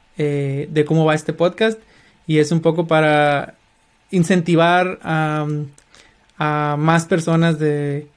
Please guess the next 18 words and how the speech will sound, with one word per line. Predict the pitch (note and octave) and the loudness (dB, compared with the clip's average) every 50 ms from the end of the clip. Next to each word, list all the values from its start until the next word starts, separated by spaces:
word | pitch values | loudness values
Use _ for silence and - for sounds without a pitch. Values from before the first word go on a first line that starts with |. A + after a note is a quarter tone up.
| _ _ _ _ _ - | _ _ _ _ _ -4
de | D3+ D#3 | -2 0
habla | D3+ D#3 D#3+ E3+ | 2 4 4 4
hispana | E3 E3 - - E3 E3+ F3+ F#3 F#3 F#3 F3 C#3 D3+ | 2 2 0 -2 0 0 0 0 -2 -4 -4 -6 -6
o | D#3 | -4
de | D#3 D3+ | -4 -4
América | D3 D3+ D#3 D#3 D#3+ - D#3+ | -2 -2 -2 -2 -2 -2 -2
Latina | D3 C#3 C#3+ - D3+ D#3 E3 E3 E3 D#3+ D#3 - | -2 -2 -4 -6 -4 -2 -2 -2 -2 -4 -4 -6
a | D#3 D3+ | -8 -8
que | C#3+ - - D3 D3 C#3+ C#3+ C#3 C#3+ D3+ - _ - - _ _ - | -8 -8 -6 -6 -4 -4 -4 -4 -6 -8 -12 _ -20 -20 _ _ -2
incursionen | D#3+ D#3+ E3 E3+ D#3 C3+ - E3+ E3+ E3+ | -2 2 2 2 2 2 2 2 2 2
en | E3 | 2
el | D#3 D#3 | 2 2
mundo | D#3+ D#3+ D#3+ D#3 D#3 | 2 2 2 2 2
de | D#3 D#3 | 2 2
la | D3+ D3+ D3 | 0 0 -2
tecnología, | D3 D3 D3+ D3 C#3+ C#3+ C#3+ - F#3+ G3 G3+ F#3+ F3+ | -4 -6 -6 -6 -6 -6 -6 -6 -4 -4 -4 -6 -8
así | D3+ - D3+ | -10 -12 -12
como | - D#3+ D3+ D3+ D3 C#3+ C#3+ C#3+ | -10 -8 -8 -6 -6 -8 -8 -12